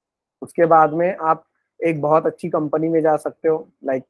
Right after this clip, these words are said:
मान लो आपने Paytm जैसी company में चले गए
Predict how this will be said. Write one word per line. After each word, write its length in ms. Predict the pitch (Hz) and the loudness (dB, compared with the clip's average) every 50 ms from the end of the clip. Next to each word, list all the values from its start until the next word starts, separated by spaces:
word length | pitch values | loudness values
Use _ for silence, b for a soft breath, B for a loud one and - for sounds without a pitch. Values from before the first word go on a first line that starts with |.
| _ _ - | _ _ -6
मान 280 | 147 147 151 156 156 156 | -2 0 0 0 2 2
लो 140 | 160 160 156 | 2 4 4
आपने 460 | 156 147 143 147 - 165 156 151 156 151 - _ _ _ _ _ _ _ _ _ _ _ _ _ _ - | 4 2 0 -2 -4 -4 -4 -4 -4 -6 -10 _ _ _ _ _ _ _ _ _ _ _ _ _ _ 0
Paytm 380 | 185 170 165 180 180 175 175 | 0 2 2 0 -2 -2 0
जैसी 240 | 165 160 156 175 175 | -2 -2 -2 -4 -4
company 340 | 156 151 147 135 147 151 147 | -6 -6 -4 -4 -4 -2 -2
में 100 | 147 147 | -4 -4
चले 300 | - 147 135 131 131 127 | -4 -4 -4 -4 -4 -4
गए 240 | 127 127 123 123 123 | -4 -4 -4 -6 -8